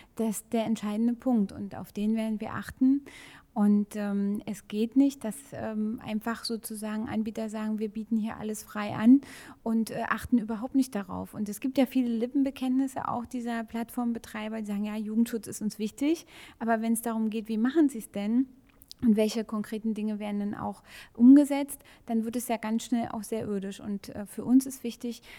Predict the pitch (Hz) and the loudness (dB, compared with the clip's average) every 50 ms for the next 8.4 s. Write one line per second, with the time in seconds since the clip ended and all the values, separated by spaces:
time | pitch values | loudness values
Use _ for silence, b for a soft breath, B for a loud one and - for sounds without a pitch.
0 | B B - 226 220 - - - 220 208 208 208 208 208 B B B B - - | B B -8 -6 -6 -4 -2 0 0 2 2 0 -2 -4 B B B B -10 -4
1 | 214 208 202 202 202 208 - - 240 214 214 208 208 214 - - 214 208 214 208 | -2 0 2 2 0 0 -2 -6 -6 -6 -6 -6 -4 -6 -6 -4 -2 -2 -2 -2
2 | - 220 202 - - 269 254 - - 254 247 220 214 220 214 220 220 220 220 226 | -4 -8 -8 -6 -4 -6 -4 -2 -2 -2 -2 -2 -2 -4 -4 -4 -2 -2 -2 -4
3 | 214 B B B B B - - 226 202 202 214 214 - - - 202 208 208 - | -6 B B B B B -4 -2 -2 0 -2 -2 -4 -4 -4 -4 -4 -4 -4 -8
4 | - - - - 214 208 202 196 190 202 214 226 233 233 226 226 214 202 - - | -12 -18 -8 -4 -2 0 0 0 0 0 0 0 0 0 -2 -4 -4 -6 -10 -12
5 | - - - 226 226 - - 277 285 285 285 277 - 226 214 214 - 233 - - | -14 -10 -10 -10 -4 0 2 2 4 2 0 -2 -2 -2 -2 -2 -2 -6 -8 -8
6 | 226 214 - - 214 220 226 - - 233 220 214 214 - - - 214 208 - 214 | -8 -10 -8 -6 -6 -6 -4 -4 -6 -6 -6 -6 -10 -8 -8 -6 -6 -6 -6 -6
7 | 202 - - 196 190 185 190 185 - - 190 190 185 185 - - - - 202 196 | -8 -8 -8 -10 -10 -8 -10 -12 -12 -12 -12 -12 -12 -12 -14 -14 -8 -6 -4 -4
8 | 196 - - - - - 196 196 | -4 -6 -10 -12 -12 -10 -10 -10